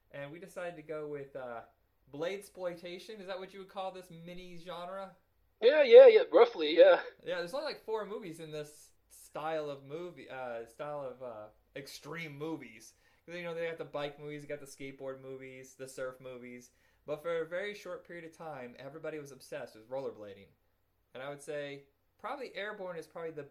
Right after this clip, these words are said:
Speaker 1: biggest of the three or four. Roll-, there's, uh, there's Prayer of the Roller Boys, which we're discussing second, and then there's Solar Babies. Does that count?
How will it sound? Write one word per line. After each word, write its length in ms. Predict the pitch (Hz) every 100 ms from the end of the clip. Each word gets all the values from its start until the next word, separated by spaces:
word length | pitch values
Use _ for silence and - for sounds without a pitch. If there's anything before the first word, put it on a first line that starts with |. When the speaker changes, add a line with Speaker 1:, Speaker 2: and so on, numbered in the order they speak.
| -
Speaker 1:
biggest 460 | 151 147 120 110 120
of 160 | 113
the 100 | 113
three 260 | 110 - 131
or 120 | 113
four. 460 | - 113 95 82 -
Roll-, 240 | 151 202
there's, 260 | 170 170 165
uh, 240 | 156 143 160
there's 200 | 147 139
Prayer 260 | - 165 190
of 60 |
the 60 | 196
Roller 200 | 160 139
Boys, 300 | 131 127 135
which 140 | 135 135
we're 60 |
discussing 420 | 123 - 131 123 120
second, 460 | - 117 - 113 - _ _ -
and 120 | 131
then 80 | 143
there's 220 | 139 123
Solar 320 | - 165 170 135
Babies. 540 | - 104 107 120 -
Does 120 | - 143
that 140 | 180
count? 280 | 156 170 190